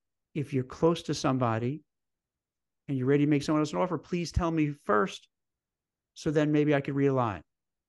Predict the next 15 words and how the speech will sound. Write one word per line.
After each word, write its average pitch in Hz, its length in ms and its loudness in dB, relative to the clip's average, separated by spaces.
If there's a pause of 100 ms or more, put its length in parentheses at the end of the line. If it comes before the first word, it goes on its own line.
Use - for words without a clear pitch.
(300)
So - 120 -10
you 156 120 -4
could 147 100 -4
try 151 160 2
to 139 60 0
salvage 127 440 0
it 113 60 -4
and 110 120 -10
save 104 200 -4
it. 92 120 -10 (260)
So 127 140 -4
a 127 40 0
lot 170 200 0
will 208 60 0
depend 160 640 -2